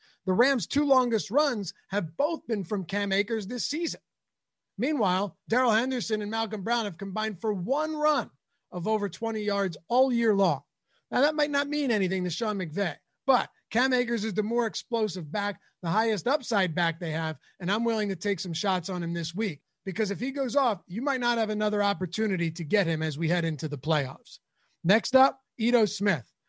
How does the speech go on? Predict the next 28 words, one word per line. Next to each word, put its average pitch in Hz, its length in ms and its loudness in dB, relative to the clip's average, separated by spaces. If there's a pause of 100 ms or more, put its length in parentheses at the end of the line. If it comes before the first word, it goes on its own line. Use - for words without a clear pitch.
Sure, 269 280 6
he 208 80 8
only 208 180 4
played 196 280 2
thirty-six 214 500 0
percent 190 340 -2
of 165 60 -4
snaps 214 360 -2
last 165 300 0
week 170 300 -2
to 165 80 -6
Brian 180 360 -2
Hill's 170 220 -4
fifty, 180 400 0 (320)
and 165 120 -4
Brian 202 280 2
Hill 214 160 2
was 208 140 0
the 190 60 -6
flavor 208 420 -2
of 196 140 -6
the 196 80 -2
week. 202 320 -6
You 175 80 0
had 196 260 2
to 208 180 -2
add 214 240 2
him. 214 220 -2